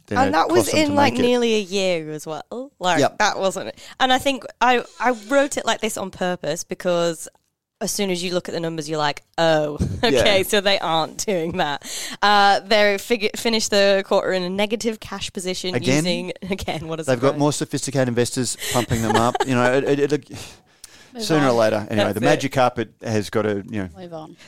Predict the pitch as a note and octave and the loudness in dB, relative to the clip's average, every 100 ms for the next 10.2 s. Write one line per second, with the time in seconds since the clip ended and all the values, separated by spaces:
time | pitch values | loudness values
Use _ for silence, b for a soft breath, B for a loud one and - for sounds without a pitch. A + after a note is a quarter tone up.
0 | B A3+ A#3+ C4+ B3 A#3+ A#3 - G#3+ G3 | B 0 2 0 2 2 2 0 -4 0
1 | G3+ F#3+ G3 G3 F#3+ F#3 - F3+ E3+ F#3+ | 2 2 0 0 2 2 2 0 2 2
2 | F3+ - F#3 F3+ F3+ F3 E3+ F#3+ F#3 F#3+ | 2 2 0 2 0 -2 -4 -2 0 0
3 | G3+ - F3+ E3+ E3+ D3 D#3+ D#3+ D#3+ E3+ | -4 -6 -2 -2 -2 -4 -4 -4 -2 0
4 | E3 D3+ - E3+ F3 - D#3 D3+ - F3+ | 0 -2 -6 -6 -6 -4 -2 -4 -8 -10
5 | F3 F3+ - F3 E3 D#3+ - - F3 F3+ | -8 -10 -4 -2 -2 -2 -6 -8 -8 -8
6 | F3 F3+ - D#3+ E3+ E3 F#3 D#3+ D#3 D#3 | -8 -10 -8 -4 -2 -2 -4 -4 -4 -4
7 | D3+ D3 - E3+ E3 D#3+ E3 D#3 D#3+ D3+ | -8 -10 -6 -4 -4 -4 -4 -4 -4 -4
8 | D3+ D#3 - G3+ - D#3 D#3+ D#3 D#3+ D3+ | -6 -10 -12 -12 -8 -8 -4 -2 -2 -4
9 | D3 C#3+ E3 F3 G#3 - B B - D4+ | -4 -4 -4 -2 -2 -4 B B -8 -4
10 | G4 | -4